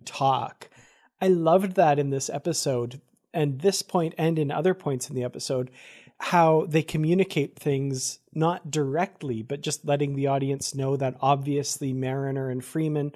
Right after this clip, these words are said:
have been going to see Counselor Miglimo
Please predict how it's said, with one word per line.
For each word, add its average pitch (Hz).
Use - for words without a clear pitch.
have 156
been 151
going 143
to 139
see 139
Counselor 139
Miglimo 135